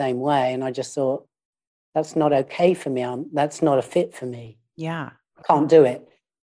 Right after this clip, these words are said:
Speaker 1: And also I'd had in the degradation, I don't know what other people's experience is. Some people talk to me about this and some people don't, is when the system is breaking down under chronic stress,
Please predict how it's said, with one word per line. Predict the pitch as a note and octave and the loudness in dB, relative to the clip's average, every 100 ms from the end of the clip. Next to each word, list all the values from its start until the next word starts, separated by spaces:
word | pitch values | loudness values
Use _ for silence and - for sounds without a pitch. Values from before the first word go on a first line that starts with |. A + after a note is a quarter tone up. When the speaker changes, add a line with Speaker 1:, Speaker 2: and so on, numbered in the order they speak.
| _ | _
Speaker 1:
And | F3 G3+ | 2 4
also | G#3+ - D3 | 4 4 4
I'd | C#3+ D3+ | 4 2
had | D#3 D3+ - _ - - | 0 -2 -10 _ -8 -4
in | G#3+ G3 | 0 4
the | F3 | 4
degradation, | D3+ F#3 F#3+ E3 D3 G3 C#4 - - D3 | 6 6 6 4 4 4 4 0 -4 -2
I | |
don't | G#3+ D4 | 2 2
know | |
what | B3+ - | 4 4
other | G3+ G3+ | 4 2
people's | F#3 E3+ C#3 | -2 -4 -4
experience | E3 - F3 D#3+ D#3+ | -6 -2 2 2 2
is. | D#3 C3+ - | 0 0 -2
Some | F3+ | -6
people | F3 D#3 D3 | -6 -6 -4
talk | - D#3+ D#3+ | 0 0 0
to | D3+ | -2
me | |
about | C3 C3 D3+ | 0 0 0
this | C3+ - | -4 -4
and | C3+ | -10
some | - C3 | -6 -6
people | A#2+ B2+ B2 | -6 -10 -14
don't, | A#2 D#3 C#3+ B2 - | 4 4 6 2 -4
is | B2+ B2 - _ _ _ _ _ _ _ _ _ _ _ _ _ | -8 -8 -12 _ _ _ _ _ _ _ _ _ _ _ _ _
when | D3 G#3 | 2 4
the | B3 | 4
system | A#3 A3 - E3 | 4 0 0 0
is | D#3 | -2
breaking | - E3 D#3+ D#3 C#3+ | 2 4 4 0 -2
down | D3 D3+ C#3+ | 0 -2 -2
under | C#3 C3+ B2+ | -4 -6 -8
chronic | - C#3+ C3+ - | -4 -2 -2 -6
stress, | - - D#3 C3+ A#2 - - | -14 -4 -2 -2 -6 -16 -16